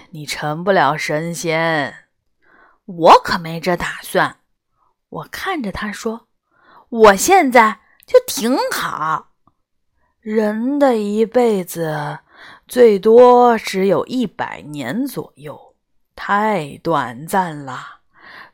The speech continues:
短暂的来不及忘记自己的怨恨。但是怪兽不一样，标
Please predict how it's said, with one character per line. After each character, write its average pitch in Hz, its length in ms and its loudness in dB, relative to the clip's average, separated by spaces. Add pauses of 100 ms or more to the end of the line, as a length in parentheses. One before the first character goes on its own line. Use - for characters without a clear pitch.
短 254 460 6
暂 302 360 4
的 226 360 6 (260)
来 202 600 2
不 247 220 0
及 220 720 -4 (220)
忘 175 480 2
记 147 240 -14
自 175 300 -4
己 - 200 -16
的 147 160 -10
怨 160 520 -4
恨。 - 360 -12 (840)
但 151 220 -2
是 151 200 -6
怪 175 420 -2
兽 202 640 -6 (100)
不 151 240 -10
一 143 240 -20
样， 151 360 -10 (880)
标 277 600 4